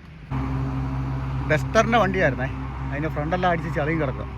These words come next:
അവിടെയൊക്കെ റബ്ബർ തൈയുടെ നഴ്സറിയാണ്, ആ സൈഡൊക്കെ റബ്ബർ തൈകൾ നിൽക്കുന്നുണ്ട്.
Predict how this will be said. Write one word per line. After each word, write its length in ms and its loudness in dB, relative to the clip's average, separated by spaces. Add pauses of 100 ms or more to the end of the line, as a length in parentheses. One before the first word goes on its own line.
(380)
അവിടെയൊക്കെ 420 6 (140)
റബ്ബർ 200 4 (120)
തൈയുടെ 340 6
നഴ്സറിയാണ്, 560 0 (160)
ആ 60 2 (160)
സൈഡൊക്കെ 380 -6 (360)
റബ്ബർ 260 -4
തൈകൾ 300 0
നിൽക്കുന്നുണ്ട്. 400 -6